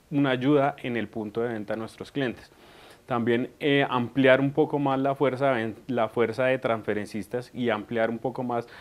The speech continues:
los sitios a donde estamos yendo con el plan transferencista.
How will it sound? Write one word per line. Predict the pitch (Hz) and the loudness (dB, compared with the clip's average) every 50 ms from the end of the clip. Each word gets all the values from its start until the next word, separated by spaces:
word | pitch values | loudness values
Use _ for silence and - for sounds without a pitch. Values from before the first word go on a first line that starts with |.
| - _ - | -18 _ -4
los | 127 135 135 127 | 0 0 0 0
sitios | - - 135 123 117 - 131 127 123 143 | 0 2 2 2 2 -2 -4 -4 -4 -4
a | 123 | -4
donde | 117 110 104 101 98 | -4 -4 -4 -6 -8
estamos | 92 - - 95 98 104 107 | -8 -8 -8 -8 -8 -8 -10
yendo | 123 110 104 98 95 98 95 | -10 -8 -8 -8 -8 -10 -12
con | - 107 107 | -12 -12 -10
el | 101 92 | -12 -12
plan | - 92 90 90 | -10 -10 -12 -10
transferencista. | 87 98 98 95 - - 98 98 101 - 135 120 - - | -8 -8 -10 -8 -10 -12 -12 -12 -10 -10 -10 -12 -12 -14